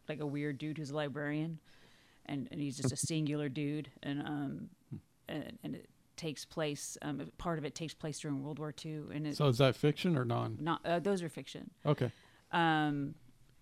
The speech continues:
Speaker 1: I enjoyed those. Um, so those were actually a couple of highlights. Um, I read, uh, a book that had, that isn't coming out until March. I read a, an advanced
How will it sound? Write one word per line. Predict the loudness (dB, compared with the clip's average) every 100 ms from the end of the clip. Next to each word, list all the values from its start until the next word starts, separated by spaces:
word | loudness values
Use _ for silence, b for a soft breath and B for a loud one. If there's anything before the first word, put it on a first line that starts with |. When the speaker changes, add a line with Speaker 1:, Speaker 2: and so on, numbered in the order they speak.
| -6
Speaker 1:
I | 0
enjoyed | 0 2 0 2
those. | 0 0 -2 -4 -10 -16 -20 -20 -20 -20 _ _
Um, | 0 0 0
so | 2
those | 4 4 6
were | 6
actually | 6 4
a | 0
couple | 0 0
of | -4
highlights. | -4 -2 -4 -6 -10 -14 -14 -18 -20 -20 _ -6
Um, | -4 -2 -2 -2 -6 -4
I | -4
read, | 2 2 2 -2
uh, | -4 -4 -2
a | -2
book | 0 0
that | 0
had, | -2 -4 -6
that | -2
isn't | -2 -2
coming | -2 -2 2
out | 2 0
until | -4 -4 -4
March. | 0 4 4 2 -2 -8 -10 -10 -8
I |
read | -6 -4
a, | -4 -6
an | -6
advanced | -4 -2 -2 -4 -8